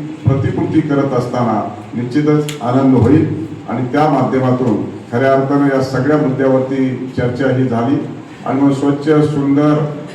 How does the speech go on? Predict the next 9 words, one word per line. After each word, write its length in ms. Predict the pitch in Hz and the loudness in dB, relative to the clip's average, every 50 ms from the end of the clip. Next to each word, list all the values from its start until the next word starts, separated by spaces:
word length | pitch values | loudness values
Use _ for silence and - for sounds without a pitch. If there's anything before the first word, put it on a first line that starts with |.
| - - - | -12 -6 -2
आणि 580 | - 135 139 147 160 165 170 170 170 165 - | 0 2 4 4 4 4 4 2 0 -2 -4
सुरक्षित 640 | - - - 143 147 156 160 151 147 - 160 160 151 | -4 -6 0 2 4 4 4 4 2 0 -2 0 0
आणि 180 | 147 143 139 139 | 0 0 0 0
विकासासाठी 920 | 135 127 127 127 135 135 - 143 139 135 131 131 127 - 139 - - - - - - - - - - 104 | -2 -2 -2 -2 -2 -2 -2 -2 -2 -2 -2 -2 0 0 0 0 -2 -4 -10 -12 -14 -16 -18 -16 -8 -4
भारतीय 360 | 117 131 139 139 131 143 139 | 0 0 0 0 0 0 0
जनता 360 | 135 131 131 127 127 123 139 | 2 2 0 0 0 0 0
पार्टी 680 | 139 135 131 131 131 - 135 135 131 131 127 - - - 127 | 0 0 0 0 0 0 0 0 0 -2 -2 -4 -6 -6 -6
कटिबद्ध 420 | 120 - 143 139 139 143 139 143 | -2 0 0 2 2 0 2 2
आहे. 280 | 135 117 104 107 104 | 2 2 2 2 0